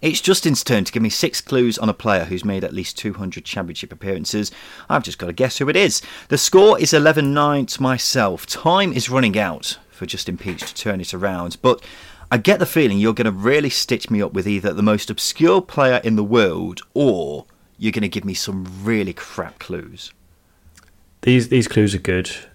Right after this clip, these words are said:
Speaker 2: and it, this player is not obscure if you know your championship. So there we go. That's where,
Speaker 1: Okay.
Speaker 2: that's what we're doing today.
Speaker 1: Well, I'll, I'll, I'll, I'll hold you to that in f-,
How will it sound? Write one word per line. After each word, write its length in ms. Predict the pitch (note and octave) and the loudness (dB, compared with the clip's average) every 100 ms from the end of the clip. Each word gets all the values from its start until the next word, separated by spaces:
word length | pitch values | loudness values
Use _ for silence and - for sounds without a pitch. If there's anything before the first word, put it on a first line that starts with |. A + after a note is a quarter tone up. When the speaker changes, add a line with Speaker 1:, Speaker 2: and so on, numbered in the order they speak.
| _ G#2+ | _ -2
Speaker 2:
and 180 | F#2+ | 2
it, 180 | F#2 F#2 | 2 0
this 120 | G#2 | -2
player 260 | - G2+ F2+ | 0 2 2
is 120 | F#2 | 2
not 180 | G#2 F#2+ | -2 -2
obscure 400 | F#2+ - F2+ E2+ | -4 -4 0 0
if 160 | E2+ - | -2 -4
you 80 | |
know 80 | F2 | -2
your 140 | F2 F2+ | -2 -4
championship. 580 | G2+ G#2+ F#2 - - _ _ - | -6 -4 -6 -8 -14 _ _ -16
So 480 | - F2 E2 E2+ F2 | -6 -6 -4 -8 -6
there 160 | F2 | -4
we 80 | F2 | -4
go. 260 | F#2 F#2+ E2+ - - - - - - | -4 -6 -6 -16 -20 -20 -20 -20 -16
That's 200 | - - | -14 -8
where, 100 | G#2 F#2 | -4 -4
Speaker 1:
Okay. 80 | |
Speaker 2:
that's 140 | D#2 D#2 | -6 -6
what 80 | G2 | -4
we're 80 | F#2 | -2
doing 240 | G2 G#2+ | -2 -4
today. 300 | - E2+ E2+ - - - | -4 -6 -6 -12 -20 -8
Speaker 1:
Well, 140 | G2+ - | -8 -2
I'll, 240 | G2 G2+ | 0 0
I'll, 260 | G2+ G2 F#2+ _ _ _ | 0 -2 -4 _ _ _
I'll, 180 | - F2+ _ - - - _ _ | -12 -12 _ -20 -20 -20 _ _
I'll 140 | G2 F#2 | -10 -4
hold 240 | A#2 A2 | -2 -4
you 80 | E2 | -6
to 120 | - | -8
that 200 | D#2+ - - | -10 -10 -12
in 80 | |
f-, 200 | F2 - | -14 -18